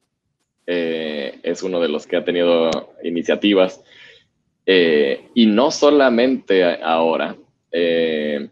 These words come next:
no hay que olvidar que hizo un concierto un día en un lado de la, del muro de Donald Trump, y un, y el mismo día se cruzó,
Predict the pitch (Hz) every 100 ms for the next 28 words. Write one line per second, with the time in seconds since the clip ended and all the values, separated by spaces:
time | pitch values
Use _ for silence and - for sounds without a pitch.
0 | _ _ _ _ 82 95 104 101 98 98
1 | 104 90 87 92 92 95 90 87 - 104
2 | 98 101 98 95 92 101 101 98 - 98
3 | 95 - _ _ _ _ 95 101 98 110
4 | 104 98 95 95 - _ _ _ _ _
5 | _ _ 92 90 90 107 113 120 110 110
6 | 95 90 90 87 85 - _ 87 85 101
7 | 113 87 90 _ _ 78 87 87 82 87
8 | 87 - _ _ _ _ _ _ _ -
9 | 92 90 87 85 87 92 92 92 90 _
10 | _ _ _ 78 73 92 101 107 117 104
11 | 107 - _ - - - 82 90 107